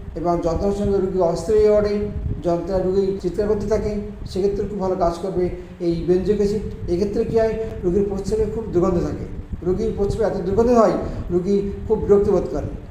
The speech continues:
এই সমস্ত লক্ষণ থাকলে বেনজোইক অ্যাসিড খুব ভালো কাজ করবে। থার্টি ঔষধ দিনে দুবার,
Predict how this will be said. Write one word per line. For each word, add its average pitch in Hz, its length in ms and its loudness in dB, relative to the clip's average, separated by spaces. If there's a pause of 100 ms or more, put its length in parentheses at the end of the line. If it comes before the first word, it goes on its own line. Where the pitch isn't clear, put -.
(160)
এই 180 140 0
সমস্ত 240 280 -2
লক্ষণ 247 280 2
থাকলে 220 320 4 (340)
বেনজোইক 185 360 4
অ্যাসিড 220 240 0 (100)
খুব 240 100 -6
ভালো 185 160 2
কাজ 156 140 0 (100)
করবে। 143 200 -8 (380)
থার্টি 185 240 0
ঔষধ 247 480 4 (340)
দিনে 196 140 2
দুবার, 180 380 2